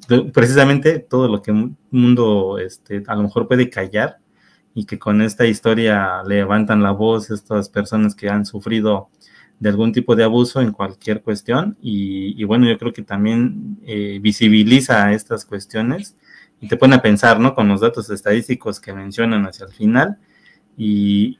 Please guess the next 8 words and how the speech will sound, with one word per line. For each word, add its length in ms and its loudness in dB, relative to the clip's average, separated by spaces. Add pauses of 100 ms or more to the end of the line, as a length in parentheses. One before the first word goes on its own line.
(140)
y 200 0
aparte 480 0
también 680 0
te 140 -2
das 240 0
cuenta 640 0 (880)
de 380 0 (140)
que 720 -2